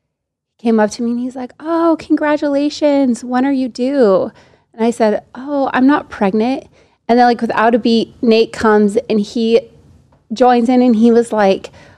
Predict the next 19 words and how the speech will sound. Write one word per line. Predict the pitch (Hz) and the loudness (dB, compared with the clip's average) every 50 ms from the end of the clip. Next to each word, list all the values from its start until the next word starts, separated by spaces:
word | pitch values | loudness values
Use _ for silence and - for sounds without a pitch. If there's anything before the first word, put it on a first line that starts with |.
| _ _ _ - | _ _ _ -6
"Oh, | 277 277 285 277 262 254 247 240 | -2 0 2 2 4 4 2 2
yeah, | 233 226 220 220 220 214 220 | 2 0 0 -2 -2 -4 -6
she | 214 - 233 233 | -6 -6 -8 -8
had | 185 226 220 226 | -6 -6 -6 -6
a | 208 | -6
baby | - 202 226 208 202 190 214 214 202 202 208 214 208 - - _ _ _ _ _ - | -6 -8 -8 -8 -8 -12 -12 -14 -14 -10 -8 -6 -6 -6 -8 _ _ _ _ _ -10
a | 226 - | -10 -10
couple | - 240 285 202 262 226 | -6 -6 -6 -2 -2 -2
months | 220 214 214 220 - - | 0 0 -2 -2 -4 -4
ago." | - - 196 190 196 220 - - - - - - - _ - | 0 2 2 2 2 0 -4 -12 -16 -16 -18 -18 -14 _ 0
And | 262 269 269 240 | 2 4 4 4
you | 277 | 4
could | 269 339 320 | 2 2 0
see | - - - - - 277 262 269 269 | -2 -4 -6 -2 0 2 4 4 4
this | 240 247 226 226 - - | 4 2 2 2 0 -6
fighter | - - 214 208 208 202 190 180 170 175 - - _ - - | -4 -2 -2 0 2 2 2 2 2 -2 -4 -10 _ -18 -12
start | - - - - 226 - - | -10 -6 -2 0 0 0 0
sweating. | - - - - 240 214 202 196 196 190 185 180 | -2 -2 0 2 2 4 4 4 2 2 2 2
Like, | 196 196 190 190 - - | 2 2 0 0 -4 -8